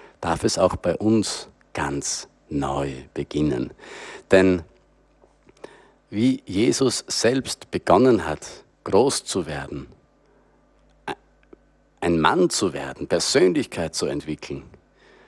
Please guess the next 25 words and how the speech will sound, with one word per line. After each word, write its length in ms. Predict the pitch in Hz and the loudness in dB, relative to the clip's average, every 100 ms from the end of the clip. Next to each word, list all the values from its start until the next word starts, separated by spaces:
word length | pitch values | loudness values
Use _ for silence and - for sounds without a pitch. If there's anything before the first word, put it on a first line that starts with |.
| _ _ _ _ _ | _ _ _ _ _
und 220 | - 85 - | -2 -2 -2
schließlich 480 | - 123 123 107 | -2 -2 -2 -6
das 480 | - 104 131 - - _ _ _ _ _ _ _ - | -2 0 -2 -4 -8 _ _ _ _ _ _ _ -10
Werk 420 | 76 78 101 - | -2 0 0 -4
zu 80 | - | -8
vollenden, 680 | - 87 80 107 110 120 107 - - - - | -4 -2 2 2 4 2 0 -12 -20 -20 -4
was 380 | 92 90 - - _ | 0 0 -4 -8 _
ihm 260 | 135 143 - | 4 4 4
aufgetragen 880 | 117 - - - 87 85 87 80 | 0 0 -4 -4 -4 -4 -2 -2
wurde. 340 | 92 104 113 104 - _ _ _ - - _ _ | 2 4 2 -2 -12 _ _ _ -20 -20 _ _
Und 340 | - - - - _ _ _ _ _ _ _ | -6 -6 -8 -20 _ _ _ _ _ _ _
das 180 | - - | -10 -4
alles 380 | - 104 117 - | 0 2 2 0
heißt 280 | 95 - - - | -2 -2 -10 -8
wachsen. 520 | - - - - 73 | -4 -4 -4 -4 -4
Das 160 | - - | -4 0
alles 520 | 95 135 135 - - - | 2 4 2 0 -10 -4
hat 240 | 98 92 | -2 0
zu 100 | - | 0
tun 320 | - 131 151 | 2 4 4
mit 240 | 90 85 - | 2 -2 -10
wachsen, 520 | - - - - - 101 | -6 -4 -4 -6 -2 0
hineinwachsen, 960 | 87 71 87 98 95 98 - 120 113 - - - - | 0 -2 0 0 0 -4 -4 -2 -2 -8 -20 -20 -2
aber 280 | 95 98 90 | 2 2 4
auch 260 | 73 - | 2 2